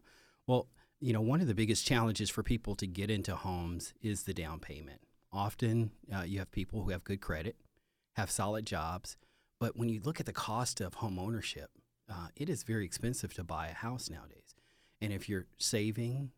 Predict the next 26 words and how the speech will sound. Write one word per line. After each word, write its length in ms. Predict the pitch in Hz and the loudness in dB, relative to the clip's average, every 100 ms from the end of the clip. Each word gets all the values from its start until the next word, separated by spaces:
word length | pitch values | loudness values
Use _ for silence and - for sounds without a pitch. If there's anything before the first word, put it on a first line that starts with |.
| _ | _
and 220 | - 90 92 | -8 -8 -6
consistently 580 | 101 - 170 131 101 | -4 2 2 2 0
saving, 440 | 98 - 95 95 101 | -4 -2 -2 -2 -4
sometimes 520 | - 170 147 127 117 | -2 -2 -2 -2 -2
you 80 | 110 | -4
still 260 | - 135 | -2 -2
may 300 | 120 107 113 135 | -2 -4 -2 0
not 320 | 113 95 - | 0 -2 -6
save 300 | - 117 117 | -6 -4 -2
enough 380 | 101 104 101 - | -2 -2 -4 -4
to, 220 | 104 92 - - _ _ | -4 -2 -4 -18 _ _
um, 160 | 95 156 | -8 -6
to 120 | - 113 | -4 -2
make 220 | 120 - | -2 -2
that 120 | 120 | -2
house 400 | - 104 104 - - | -2 -4 -4 -6 -8
more 320 | 104 110 95 | -2 0 0
affordable. 520 | - - 101 - - - _ _ _ _ | -2 -2 -2 -4 -12 -20 _ _ _ _
And 100 | 113 | -4
so 180 | - 117 104 | 0 0 2
our 160 | 131 | 0
focus 560 | 196 113 95 101 95 - | 2 0 0 -2 -2 -2
is 300 | 110 104 98 - | 0 0 0 -2
on 440 | 98 95 92 95 - _ | -2 -2 -2 -4 -6 _
our 140 | 196 - | -4 -4
customers, 760 | - 127 - - 101 95 101 | 0 0 0 -2 -2 -2 -4